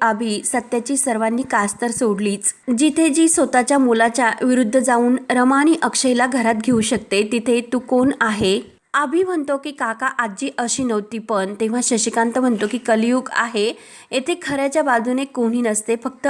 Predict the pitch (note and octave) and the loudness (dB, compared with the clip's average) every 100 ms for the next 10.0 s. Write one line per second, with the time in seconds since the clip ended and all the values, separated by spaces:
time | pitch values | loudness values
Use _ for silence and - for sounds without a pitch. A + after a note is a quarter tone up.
0 | - A3+ A3 C4+ B3 G3+ G#3 G#3+ G3+ G3+ | -2 -2 0 2 2 2 2 0 0 -2
1 | F#3+ F#3 F3+ - _ - - - - C4 | -4 -6 -6 -16 _ -20 -20 -18 -4 -2
2 | C4 D4 C#4 D#4+ B3 G3+ B3 B3+ A#3 C4 | 0 0 0 -2 -4 -4 -4 -2 -4 -2
3 | B3+ A3+ A#3+ B3+ A3 C4+ D#4 C#4+ A#3 G#3 | -2 -2 -2 -2 -2 -2 -2 -2 0 0
4 | A#3 A#3+ G3+ G3 F#3+ D#4+ - - - A#3 | 0 -2 -2 -2 -2 -2 -8 -18 -4 -2
5 | A#3 A#3+ B3 C#4 - C4+ B3 B3 C#4 B3 | 0 -2 -2 -4 -6 -2 -2 0 0 -2
6 | A3 A#3+ B3 - A3+ A3+ A#3 A#3 C4 C#4 | -2 -4 -4 -2 -2 0 -2 -2 0 0
7 | C4+ B3+ C4 C4 C4+ A3+ G#3+ A3+ A3 G#3 | 0 -2 -2 -2 0 -2 -2 -4 -2 -2
8 | G#3 A#3 A3 A3+ G#3+ A3 A3+ A3+ A3 G#3 | -2 -4 -4 -4 -2 -2 0 0 0 0
9 | A3 A#3 B3 G3+ G#3 G#3 G3+ G#3 A3 G3 | -2 -2 0 0 0 2 0 0 0 0